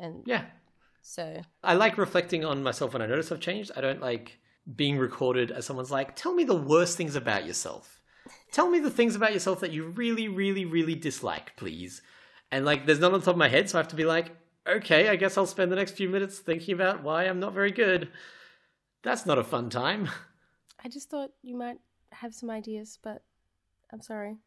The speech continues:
Speaker 1: I didn't mean it that way.
Speaker 2: It's okay.
Speaker 1: But can I make an observation?
Speaker 2: Yes.
Speaker 1: So usually we talk about on this show me becoming you.
Speaker 2: Moving in a Peter Wood direction.
Speaker 1: Moving in a Peter Wood direction. I feel like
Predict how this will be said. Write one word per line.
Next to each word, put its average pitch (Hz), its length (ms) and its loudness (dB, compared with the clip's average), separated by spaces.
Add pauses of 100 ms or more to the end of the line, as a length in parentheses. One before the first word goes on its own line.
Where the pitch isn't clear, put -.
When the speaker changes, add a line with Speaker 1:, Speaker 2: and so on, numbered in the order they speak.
(320)
Speaker 1:
I 214 60 -14
didn't 202 180 -12
mean 196 160 -10
it 196 100 -14
that 208 140 -16
way. 202 200 -14 (420)
Speaker 2:
It's - 80 -16
okay. 196 240 -2 (320)
Speaker 1:
But 233 200 -4 (120)
can 240 160 -4
I 220 100 2
make 214 220 -4
an 220 60 -4
observation? 196 680 -8 (340)
Speaker 2:
Yes. - 380 -8 (160)
Speaker 1:
So - 240 -4
usually 214 600 -4
we 240 100 -6
talk 208 240 -8
about 165 340 -4 (120)
on 180 160 -8
this 170 100 -8
show 151 300 -10 (200)
me 175 420 -6 (120)
becoming 175 540 -6
you. - 340 -10
Speaker 2:
Moving 117 240 -2
in 110 80 -2
a 107 60 -2
Peter 107 240 -6
Wood 101 120 -4
direction. 90 440 -6
Speaker 1:
Moving 233 320 2
in 208 80 0
a 196 60 -2
Peter 190 280 -4
Wood 170 140 -8
direction. 160 560 -10 (100)
I 254 160 0
feel 453 220 -2 (320)
like 392 220 -2